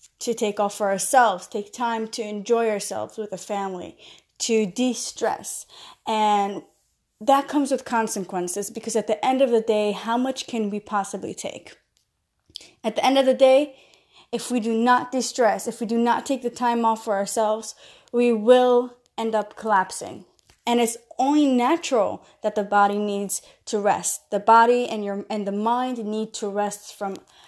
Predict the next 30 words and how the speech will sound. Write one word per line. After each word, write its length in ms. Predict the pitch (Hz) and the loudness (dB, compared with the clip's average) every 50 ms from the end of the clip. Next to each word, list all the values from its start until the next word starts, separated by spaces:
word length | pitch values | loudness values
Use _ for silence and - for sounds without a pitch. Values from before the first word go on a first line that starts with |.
| - - - | -14 -10 -8
a 60 | 208 | -8
busy 640 | 185 - - 285 294 262 240 269 277 269 - - - | -6 -4 0 0 0 2 2 0 0 -2 -2 -6 -10
week 460 | 214 202 208 247 254 247 247 - - - - | -8 -2 0 0 0 0 -2 -6 -8 -4 -4
of 180 | 220 190 185 | -4 -2 -2
work, 460 | 196 202 226 240 240 233 233 - - - - - - _ | 0 2 4 4 4 2 -2 -8 -20 -20 -20 -20 -12 _
which 220 | - 208 202 - - | -6 -6 -4 -4 -2
as 140 | 226 220 202 | -2 0 2
entrepreneurs, 680 | - 240 233 240 240 233 233 226 233 226 226 226 220 | 2 2 4 2 2 2 2 2 4 4 4 4 4
of 160 | 214 - - | 2 -4 -4
course, 260 | - - 240 220 - - | 0 2 2 2 0 -2
we 80 | 220 | -6
hustle, 600 | 190 190 - - 269 262 254 - - 262 240 233 220 | -6 -6 -2 0 0 0 0 0 0 2 2 2 0
we 100 | 214 208 | -2 -4
hustle 440 | - - 240 240 240 - 269 254 | -6 -4 -6 -4 -2 -2 -2 0
more 420 | 240 233 226 226 220 226 226 226 220 | 0 0 0 0 2 2 4 2 2
than 180 | 208 208 202 | -2 -4 -6
the 100 | 196 202 | -6 -6
usual 680 | 208 202 220 240 254 240 214 226 220 180 165 - - - _ _ - - _ _ _ _ 285 320 | -6 -4 -2 0 0 0 0 -2 -4 -4 -6 -8 -10 -14 _ _ -20 -20 _ _ _ _ -14 -8
in 80 | - 208 | -4 0
order 220 | 220 220 220 214 | 2 4 4 2
to 140 | 214 - 240 | 2 0 -2
make 240 | 226 220 214 202 - | 0 0 0 -2 -2
it 100 | 196 196 | -6 -4
happen. 480 | 185 202 202 208 - - - - - - _ - - - - - | -2 0 -2 -2 -2 -6 -10 -12 -12 -18 _ -20 -20 -20 -16 -6
So 200 | - - 220 208 | 0 2 2 4
when 160 | 208 214 220 | 4 2 2
you 120 | 220 226 | 0 0
have 300 | 208 226 277 311 320 294 | -2 0 0 0 0 2
the 100 | 262 277 | 2 2
weekend, 580 | 262 285 302 294 - 226 185 180 185 208 - | 2 2 2 0 0 -2 -2 -2 -4 -8 -12